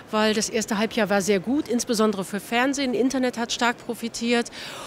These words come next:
und vor dem Hintergrund sind wir eigentlich ganz zufrieden mit der Entwicklung und schauen jetzt wirklich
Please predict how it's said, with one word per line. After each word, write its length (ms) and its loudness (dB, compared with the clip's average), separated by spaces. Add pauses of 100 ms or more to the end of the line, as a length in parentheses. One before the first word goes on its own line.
(180)
und 220 2
vor 100 -2
dem 140 2
Hintergrund 380 0
sind 180 -4
wir 60 -4
eigentlich 360 -4
ganz 220 -4
zufrieden 480 -4
mit 140 -4
der 120 -4
Entwicklung 680 -4 (280)
und 140 -2
schauen 220 6
jetzt 180 0
wirklich 540 -4